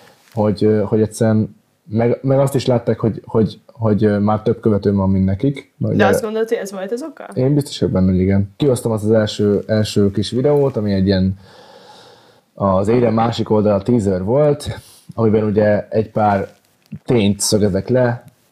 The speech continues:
Speaker 1: és, ö, egy sorozatban szerettem volna ezt így reprezentálni, meg, meg, meg bemutatni a, a nézőknek. És, ö, és úgy voltam vele, hogy,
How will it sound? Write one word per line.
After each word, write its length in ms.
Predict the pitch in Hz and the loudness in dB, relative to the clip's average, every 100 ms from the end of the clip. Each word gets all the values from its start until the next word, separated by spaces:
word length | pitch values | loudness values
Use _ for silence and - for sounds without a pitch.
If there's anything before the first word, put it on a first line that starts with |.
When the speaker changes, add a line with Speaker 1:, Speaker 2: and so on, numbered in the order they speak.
| _ | _
Speaker 1:
és, 400 | - 95 95 - | 0 0 0 0
ö, 300 | 98 95 95 - | 2 2 0 0
egy 120 | 101 | -4
sorozatban 480 | - 123 101 101 - _ _ _ _ _ _ 50 - - - - - _ 107 107 110 | -2 0 0 -2 -8 _ _ _ _ _ _ -18 -16 -16 -16 -16 -20 _ -6 0 2
szerettem 440 | 104 110 104 - 104 | 2 0 0 0 0
volna 220 | 101 101 | 2 2
ezt 180 | 98 - | 0 2
így 100 | 98 | 0
reprezentálni, 640 | 107 110 95 98 101 98 | 2 0 0 0 2 2
meg, 280 | 95 95 - | 2 0 -2
meg, 340 | 98 101 101 - | -2 0 0 -2
meg 220 | 92 101 | -4 0
bemutatni 440 | 98 107 98 - 101 | 2 2 0 0 0
a, 380 | 95 95 - 95 | 2 0 -2 -2
a 60 | |
nézőknek. 720 | 95 113 127 156 156 151 147 - - - - - - - - - - - - - _ _ _ _ | 0 0 0 -2 0 -2 -2 -20 -20 -20 -20 -20 -20 -20 -20 -20 -20 -20 -20 -20 _ _ _ _
És, 340 | 143 139 127 - | -2 0 0 2
ö, 420 | 147 143 143 143 147 - - - | 4 4 2 2 -2 -6 -12 -10
és 160 | 127 | -2
úgy 140 | 175 147 | 0 2
voltam 300 | 123 113 107 | 2 0 0
vele, 420 | 113 120 123 123 - | 2 2 0 -2 -2
hogy, 320 | 113 95 | 0 0